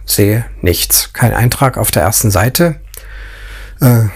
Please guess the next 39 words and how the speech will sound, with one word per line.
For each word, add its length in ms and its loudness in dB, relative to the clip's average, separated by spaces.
dreh 160 4
es 120 0
um. 280 4
Manchmal 560 0
fangen 320 4
die 80 2
Leute 280 0
ja 60 2
auch 80 -2
von 180 0
hinten 320 4
an. 240 2
Auch 240 -4
hinten 480 2
kein 240 2
Eintrag. 720 0
Dann 320 2
das 280 0
Logbuch 540 -2
mal 200 2
ganz 300 2
vorsichtig 720 -2
durchgeblättert. 880 2
Versucht 440 2
auf 160 -4
allen 320 4
Seiten 380 2
vorne 340 2
und 120 2
hinten 400 2
irgendwas 600 2
zu 80 0
entdecken. 560 2
Auf 140 2
der 160 0
Rückseite, 420 2
auf 100 -2
der 120 0
Vorderseite, 680 0